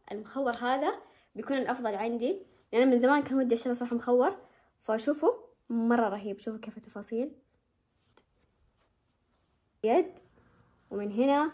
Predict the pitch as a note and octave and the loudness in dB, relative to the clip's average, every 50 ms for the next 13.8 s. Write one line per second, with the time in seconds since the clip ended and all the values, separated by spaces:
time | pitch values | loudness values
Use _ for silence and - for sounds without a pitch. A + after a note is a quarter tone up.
0 | - - _ _ - G#3+ A3 A#3 A#3 - B3 A#3+ A3+ - G#3 G3+ G#3+ A#3+ A#3+ B3+ | -8 -16 _ _ -4 -2 -2 -2 0 2 2 2 2 2 -2 -2 2 4 4 4
1 | B3 A#3+ - - A#3+ A#3+ A#3+ A#3+ G3+ A3 G#3+ A3 A3+ D4 F4+ - - - - _ | 4 2 0 0 -2 -2 -2 -4 -4 0 2 2 4 2 2 0 -6 -14 -20 _
2 | _ _ - - _ _ _ _ _ _ _ _ _ _ _ - G3+ F#3 - - | _ _ -20 -20 _ _ _ _ _ _ _ _ _ _ _ -6 -4 -4 -4 -6
3 | - - - - - - - - - - _ _ _ _ _ _ _ _ _ _ | -8 -12 -18 -20 -20 -20 -20 -20 -20 -20 _ _ _ _ _ _ _ _ _ _
4 | _ _ _ - A3+ G#3+ G3+ G3+ G3+ G3 G3 G#3 - - - _ _ _ _ _ | _ _ _ -6 -6 -4 -4 -4 -6 -6 -8 -10 -12 -16 -20 _ _ _ _ _
5 | _ _ _ _ _ _ _ _ _ _ - - - - _ _ _ _ _ _ | _ _ _ _ _ _ _ _ _ _ -20 -20 -20 -20 _ _ _ _ _ _
6 | _ - F#3 - - A3 C4 C#4 E4 E4 B3+ B3+ A#3+ G#3+ G#3+ G3+ F#3+ - - - | _ 12 12 12 12 12 10 8 8 8 8 8 4 4 4 4 2 0 -4 -12
7 | - - - - - - - - - - - - - - - - - - - - | -18 -20 -20 -20 -20 -20 -20 -20 -20 -20 -20 -20 -20 -20 -20 -20 -20 -20 -20 -20
8 | - - - - - - - - - - - - - - - - - - - - | -20 -20 -20 -20 -20 -20 -20 -20 -20 -20 -20 -20 -20 -20 -20 -20 -20 -20 -20 -20
9 | - - - - - - - - - - - - - - - - - - - - | -20 -20 -20 -20 -20 -20 -20 -20 -20 -20 -20 -20 -20 -20 -20 -20 -20 -20 -20 -10
10 | - B3 A#3 A3 G#3+ A3 A#3+ - - - - - - - - G#3 G3+ - G#3+ A3+ | -4 0 2 2 2 2 0 -2 -8 -12 -14 -16 -10 -8 -8 -8 -8 -8 -10 -12
11 | A#3 - - - - - - - - - - - - - - - B3 A#3+ A#3+ A#3 | -12 -12 -16 -20 -20 -20 -20 -20 -20 -20 -20 -20 -16 -10 0 6 8 8 10 10
12 | G#3 F#3+ G#3 G#3 A3+ B3 A#3+ A#3 A3+ A#3+ - - - - - - - - - - | 10 8 8 10 12 12 12 12 12 12 12 10 6 -2 -12 -18 -20 -20 -20 -20
13 | - - - - - - - B3 B3+ B3+ - A#3+ A#3+ D#4 G4 | -20 -20 -20 -18 -10 -6 -4 -4 -2 2 6 8 8 8 6